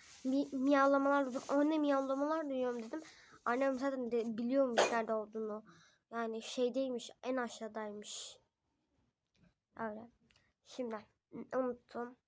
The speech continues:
Nereden devam etmiştik? Bu nokta koyuyoruz. Sema, Aslı tatile nereye gideceksin? Aslı, İspanya'ya gideceğim.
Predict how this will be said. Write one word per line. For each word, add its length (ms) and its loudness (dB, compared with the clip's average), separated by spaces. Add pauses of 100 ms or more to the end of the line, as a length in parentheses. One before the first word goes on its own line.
(460)
Nereden 340 -12
devam 140 -14
etmiştik? 540 -20
Bu 300 -12
nokta 300 -10
koyuyoruz. 540 -10 (600)
Sema, 180 4
Aslı 460 0
tatile 540 -2
nereye 340 0
gideceksin? 720 -4
Aslı, 500 -6
İspanya'ya 580 -4
gideceğim. 520 -8